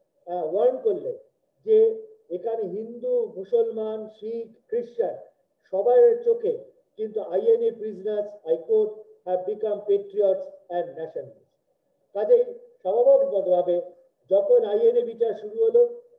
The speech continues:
তখন থেকে আমরা দেখতে পাচ্ছি সারা ভারতবর্ষে একটা প্রতিবাদী আন্দোলন গড়ে উঠছে।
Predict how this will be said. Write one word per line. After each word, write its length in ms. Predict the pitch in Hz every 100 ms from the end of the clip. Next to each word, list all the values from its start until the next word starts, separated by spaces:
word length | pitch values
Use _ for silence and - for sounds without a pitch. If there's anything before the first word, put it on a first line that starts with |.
| _
তখন 360 | 185 - 247 -
থেকে 240 | - 226
আমরা 140 | 226
দেখতে 320 | 196 202 - 220
পাচ্ছি 460 | 226 220 226 233 - _ _ _
সারা 260 | 190 226 220
ভারতবর্ষে 760 | 175 214 196 214 208 214 202 - - -
একটা 240 | 185 202
প্রতিবাদী 540 | 190 190 202 196 190 190
আন্দোলন 440 | 175 175 180 180
গড়ে 220 | 180 165
উঠছে। 340 | 147 131 _